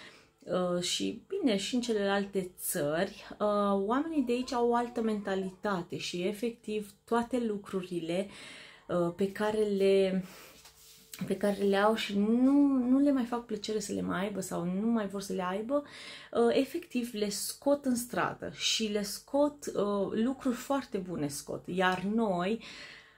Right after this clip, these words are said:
avem așa o chestie încât pur și simplu, uh, eu una, când văd anumite chestii, anumite lucruri, îmi zic,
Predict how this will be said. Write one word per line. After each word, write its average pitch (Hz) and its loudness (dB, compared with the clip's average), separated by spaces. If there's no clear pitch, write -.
avem 269 2
așa 247 4
o 214 6
chestie 226 4
încât 240 4
pur 233 4
și 233 2
simplu, 233 2
uh, - -4
eu 233 2
una, 170 -2
când 180 -4
văd 202 -4
anumite 190 -2
chestii, 180 -4
anumite 180 0
lucruri, 180 0
îmi 190 -4
zic, 196 -4